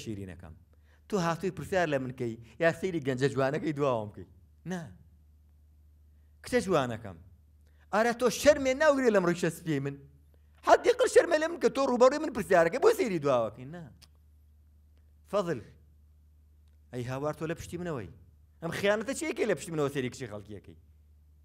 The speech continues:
نا، نەیشکان. هیچ. پێغەمەری خوا صلی الله علیه و سلم جاری وا بووە بە یەک ئیشارەت، بە یەک حەرەکە، یەک پەیامی گەورەی گەیاندووە. مجەڕەد دەموچاوی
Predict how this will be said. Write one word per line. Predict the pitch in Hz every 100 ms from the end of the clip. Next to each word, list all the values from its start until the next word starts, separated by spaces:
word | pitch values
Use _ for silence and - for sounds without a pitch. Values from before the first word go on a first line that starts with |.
| _ 147
نا، | 185 190 135 98 - -
نەیشکان. | 180 180 - 95 73 - - - - - - _ - -
هیچ. | 226 - - - _ - _ _ - _ -
پێغەمەری | 190 202 240 262
خوا | - 247
صلی | 240 208 202
الله | 240 220 233
علیه | 247
و |
سلم | 240 254 254 185
جاری | 247 247
وا | 247 247 247
بووە | 233 170
بە | 214
یەک | 240 165
ئیشارەت، | 156 143 113 98 - - - _ - 135
بە | 220 277
یەک | 285 -
حەرەکە، | 185 156 139 113 92 - - _ 190
یەک | 277 285
پەیامی | 220 208 202 175
گەورەی | 202 202
گەیاندووە. | 156 131 107 95 80 - - - 175
مجەڕەد | 196 262 247 180 143 - - - 131
دەموچاوی | 208 214 208 254 247